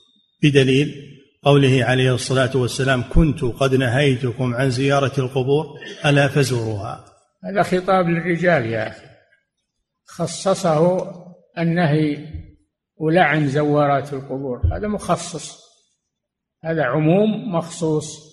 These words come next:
Speaker 2: نعم.
Speaker 1: فضيلة الشيخ وفقكم الله، هذا سائل من خارج هذه البلاد يقول: هناك عادة عندنا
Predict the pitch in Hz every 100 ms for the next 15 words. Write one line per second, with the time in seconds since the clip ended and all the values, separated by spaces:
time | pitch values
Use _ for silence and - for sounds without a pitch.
0 | _ 156 135 - - - _ _ _ _
1 | _ _ _ _ - 143 147 143 127 117
2 | 139 147 143 127 151 139 123 135 123 117
3 | 127 139 127 - - - - - _ 156
4 | 151 139 127 - 156 151 131 120 - 135
5 | 131 120 127 123 120 120 113 131 135 123
6 | 120 147 139 170 139 151 156 151 135 151
7 | 143 135 139 131 147 131 120 120 135